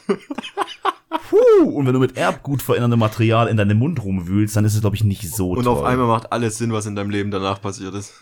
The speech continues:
Speaker 2: Deswegen ging's auf die schiefe Bahn. Deswegen bin ich so, wie ich bin.
Speaker 1: <laughs>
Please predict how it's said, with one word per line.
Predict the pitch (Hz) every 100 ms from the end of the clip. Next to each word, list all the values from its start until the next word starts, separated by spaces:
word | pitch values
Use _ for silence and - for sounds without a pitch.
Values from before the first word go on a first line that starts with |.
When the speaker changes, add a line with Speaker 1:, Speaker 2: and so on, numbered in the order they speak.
| -
Speaker 2:
Deswegen | 107 98 95
ging's | 92 101 104
auf | 101
die | -
schiefe | - 110 110
Bahn. | 87 101 104 -
Deswegen | 120 95 95
bin | 101
ich |
so, | 101 92
wie | 87
ich | -
bin. | 107 101 - _ - - 185 - -
Speaker 1:
<laughs> | -